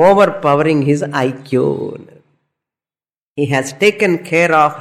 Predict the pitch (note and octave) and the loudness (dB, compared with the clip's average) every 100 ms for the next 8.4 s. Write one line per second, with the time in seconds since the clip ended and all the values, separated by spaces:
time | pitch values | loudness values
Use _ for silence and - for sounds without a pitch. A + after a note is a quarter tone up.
0 | - E3+ D3+ C3+ D3 D3 - B2+ A2 - | 0 0 0 -2 -2 -2 0 0 0 -2
1 | - _ _ _ _ _ - E3 - - | -20 _ _ _ _ _ -4 -4 -4 -4
2 | C#3 A3+ - - A#3+ B3 A3 - G3+ D#3+ | 0 0 -2 0 4 6 4 2 0 0
3 | D#3 D3 E3 C#3 C3+ G3 - - _ _ | 0 2 2 4 0 -2 -6 -16 _ _
4 | _ _ _ _ E3+ A#3+ A#3+ - A3+ G#3 | _ _ _ _ 0 0 0 -2 0 2
5 | F3 F#3+ - C3 D3+ - C#3 A#2+ A#2 - | 2 -2 -6 -2 -2 -2 -4 -2 -2 -6
6 | - _ _ _ _ _ _ _ D3+ D#3 | -10 _ _ _ _ _ _ _ -2 2
7 | D3+ D3 - G#3+ - A#3+ G#3+ - C#3+ E3 | 0 0 0 0 2 -2 -2 -2 0 2
8 | F#3+ D#4+ F#4 G#3+ | 2 2 -2 -10